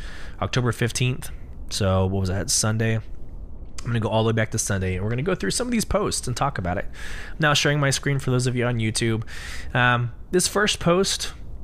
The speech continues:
October fifteenth, two thousand twenty-three, watching CitizenCon twenty-nine fifty-three from home. Our live stream will start at ten A M Pacific. There you go, ten A M Pacific. So that's an hour after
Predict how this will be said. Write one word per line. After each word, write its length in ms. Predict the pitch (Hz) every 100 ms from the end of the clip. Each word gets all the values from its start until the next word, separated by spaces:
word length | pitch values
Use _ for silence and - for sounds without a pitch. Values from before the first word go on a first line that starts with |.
| -
October 320 | 139 175 165
fifteenth, 440 | 147 156 - 160 -
two 100 | 156
thousand 260 | 151 147
twenty-three, 600 | 143 151 143 143 147 160 - - - - -
watching 460 | - 123 143 - 147
CitizenCon 580 | 139 147 143 139 143 139
twenty-nine 540 | - 147 139 135 135
fifty-three 400 | - 151 135 143
from 160 | 127 110
home. 320 | 156 196 202
Our 180 | 165 165
live 320 | 147 143 143
stream 480 | - - 131 131 123
will 140 | 123
start 400 | - 113 104 104
at 160 | 104 -
ten 160 | -
A 160 | 135 90
M 160 | - -
Pacific. 640 | 101 - 98 - - - - - - 76
There 60 |
you 60 | -
go, 80 | - -
ten 180 | 110
A 140 | 123 123
M 120 | 120
Pacific. 500 | - - 110 113 - - - - -
So 140 | - 113
that's 160 | 107
an 80 | 104 -
hour 560 | 113 107 120 123 127 - -
after 800 | 110 110 110 - 123 113 110 110